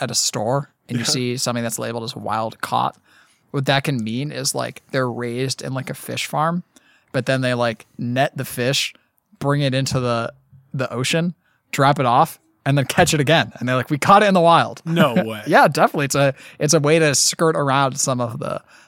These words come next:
Speaker 1: um, laws 'cause people have this kind of negative connotation towards, like, farm raised.
Speaker 2: Well, like,
Speaker 1: Um,
Speaker 2: some farm raised fish, you can see it right away. Like
Speaker 1: Yeah.
Speaker 2: salmon, wild salmon is, like, really pink and bright, and farm raised salmon is, like, much fattier and, and, and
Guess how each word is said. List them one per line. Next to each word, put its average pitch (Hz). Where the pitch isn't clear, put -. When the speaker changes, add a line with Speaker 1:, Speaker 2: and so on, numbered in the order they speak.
Speaker 1:
um, 117
laws 143
'cause -
people 156
have 147
this 139
kind 127
of 113
negative 131
connotation 120
towards, -
like, 113
farm 143
raised. 160
Speaker 2:
Well, 214
like, 190
Speaker 1:
Um, -
Speaker 2:
some 240
farm 185
raised 151
fish, 143
you 117
can 107
see -
it 120
right 113
away. 110
Like 135
Speaker 1:
Yeah. 190
Speaker 2:
salmon, 170
wild 156
salmon 143
is, 113
like, 113
really 135
pink 131
and 113
bright, 110
and 117
farm 143
raised 123
salmon 120
is, 110
like, -
much 139
fattier 120
and, 104
and, 107
and 104